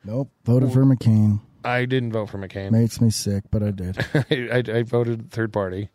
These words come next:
Speaker 1: I wish I would have.
Speaker 2: <laughs>
Speaker 1: Not that it matters. But
Speaker 2: Only, like I've always explained, the reason why I've voted for either independents or, and or libertarians is to try to get a third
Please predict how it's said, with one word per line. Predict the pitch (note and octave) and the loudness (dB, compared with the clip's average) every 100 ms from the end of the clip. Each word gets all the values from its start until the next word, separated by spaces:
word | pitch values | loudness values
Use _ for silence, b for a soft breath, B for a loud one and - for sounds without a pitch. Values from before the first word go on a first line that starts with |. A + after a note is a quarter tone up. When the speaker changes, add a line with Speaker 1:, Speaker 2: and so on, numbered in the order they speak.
| B B | B B
Speaker 1:
I | G#2+ | -2
wish | G#2+ A2 G#2+ | 0 0 0
I | G2+ | -2
would | G2+ F#2+ | -2 -2
have. | F#2+ F#2+ A2 C#3 - | -2 -2 0 -2 0
Speaker 2:
<laughs> | E3+ - D3+ - E3 D#3+ - | -2 0 -2 -2 -2 -2 0
Speaker 1:
Not | B2+ A#2+ | 0 -2
that | G2 | -4
it | |
matters. | F2+ G2+ F#2+ F2+ F#2 G2+ | -2 -2 -4 -8 -12 -6
But | G#2 | 0
Speaker 2:
Only, | D#3 D#3 - C#3 - - _ _ | 0 0 -2 -8 -8 -14 _ _
like | - - C3 C3 | -16 -10 -4 0
I've | A#2+ B2 | 0 0
always | A#2 A#2+ A#2 | 2 0 0
explained, | A2 - B2 A2+ | -6 -4 -2 0
the | G2+ | 0
reason | A#2 A2+ | 0 0
why | A2 A2 A2 | 0 0 0
I've | G#2+ - | -4 -8
voted | A#2 A2+ A2+ A2+ | -4 0 2 0
for | A2 A2+ A2 G#2 - - | -2 -2 -2 -4 -8 -6
either | A#2 G#2 | -4 -4
independents | G#2 A2 G#2+ G#2 G#2+ G#2 - | -6 -6 -2 -2 -2 -6 -8
or, | A#2 A#2 - | -4 -4 -2
and | A2+ A2 | -4 -2
or | A2 A2 G#2 | -2 -4 -4
libertarians | G#2 G#2 - A#2+ C#3+ A2+ G#2+ - b b b b | -6 -8 -6 -4 -4 -4 -6 -10 b b b b
is | C3 A2 | -2 -2
to | - A#2 | -2 -6
try | - A2 | -2 -2
to | G#2 | 0
get | A2+ A2+ | -2 -2
a | A#2+ | -6
third | - A#2+ A2 G#2+ | -4 -4 -4 -4